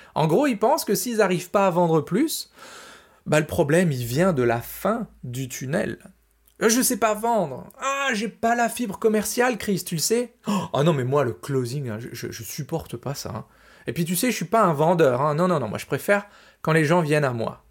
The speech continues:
et cetera, et cetera, et cetera. <laughs> Donc, la clé que je te donne aujourd'hui, eh ben, c'est de lire le même schéma, mais de le lire à l'envers, dans l'autre sens. Et oui, je m'explique.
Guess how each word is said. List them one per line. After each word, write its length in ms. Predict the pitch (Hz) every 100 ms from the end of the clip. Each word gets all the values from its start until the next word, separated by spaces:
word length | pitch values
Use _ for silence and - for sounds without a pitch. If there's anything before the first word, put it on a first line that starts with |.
| _ _ _ -
et 80 |
cetera, 560 | 127 175 143 117 - _ _
et 80 | 123
cetera, 400 | - - - - _ _ _
et 60 | -
cetera. 320 | - 190 277 - _ _ _ _ _ -
<laughs> 60 | - - 156 - - - _ _ _ - - - -
Donc, 240 | 208 269
la 140 | 262 247
clé 240 | 302 302
que 120 | -
je 100 | 170
te 60 | 180
donne 240 | 160 165
aujourd'hui, 720 | 160 147 156 151 175 247 285 - _ _ _ _ _ _ _ -
eh 40 | 117
ben, 100 | 110
c'est 160 | 143
de 80 | 123
lire 280 | 120 208 175
le 120 | 117
même 240 | 120 214
schéma, 500 | 214 - 127 147 185 _ _ _ 151
mais 80 |
de 60 | 196
le 60 | 180
lire 180 | 226
à 80 | 180
l'envers, 600 | 165 156 214 302 254 - -
dans 220 | 127 196
l'autre 220 | 202 196
sens. 320 | - 254 277 175
Et 60 |
oui, 420 | 170 339 440 - - _ _
je 120 | -
m'explique. 460 | 196 202 - -